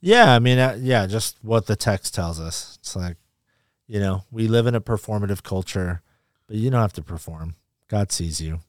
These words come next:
He knows you. He loves you. He doesn't love the, the glossy, you know, Instagram version of you. He loves you,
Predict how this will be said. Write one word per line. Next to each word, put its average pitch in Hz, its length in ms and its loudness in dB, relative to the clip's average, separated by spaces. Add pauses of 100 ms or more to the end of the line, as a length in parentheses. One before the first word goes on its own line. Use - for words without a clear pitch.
(140)
He 110 140 -12
knows 82 320 -2
you. 82 280 -8
He 104 100 -8
loves 87 340 -4
you. 80 140 -8
He - 100 -14
doesn't 98 320 -4
love 95 280 -4
the, 90 260 -2 (460)
the 92 100 -6
glossy, 95 840 2 (500)
you 104 120 -6
know, 92 160 0
Instagram 92 680 -2
version 87 320 -4
of 80 140 -8
you. 85 140 -4
He 98 160 -6
loves 87 380 -4
you, 82 380 -8